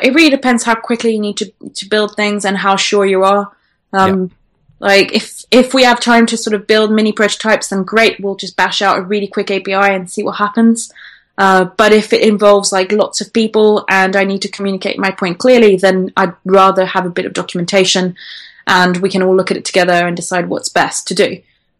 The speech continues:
Speaker 1: Um, I think the interesting parts in these is they are tools that enable you to have that process of thinking what you
Speaker 2: That's
Speaker 1: wanna
Speaker 2: it.
Speaker 1: do.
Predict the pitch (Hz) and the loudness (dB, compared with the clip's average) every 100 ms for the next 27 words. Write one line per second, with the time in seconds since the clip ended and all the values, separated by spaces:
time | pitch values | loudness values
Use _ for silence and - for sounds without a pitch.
0 | _ 196 190 185 180 _ _ _ _ _ | _ -6 -4 -4 -8 _ _ _ _ _
1 | _ 254 254 349 302 294 - 269 254 254 | _ -2 4 4 6 4 4 2 2 0
2 | - 233 220 208 - 208 196 202 190 185 | 0 0 2 2 2 -2 -2 0 0 -2
3 | 185 190 202 202 202 202 262 262 262 247 | -4 0 4 4 4 2 2 2 2 0
4 | 208 - 196 190 190 190 196 185 190 - | -2 -2 -2 0 0 0 0 -2 -4 0
5 | 214 208 208 - 185 180 190 180 175 185 | 2 2 -2 -4 -6 -6 -8 -10 -10 -8
6 | 175 185 180 170 185 - - 180 180 - | -8 -8 -10 -10 -8 -4 -4 -4 -4 -4
7 | 175 | -6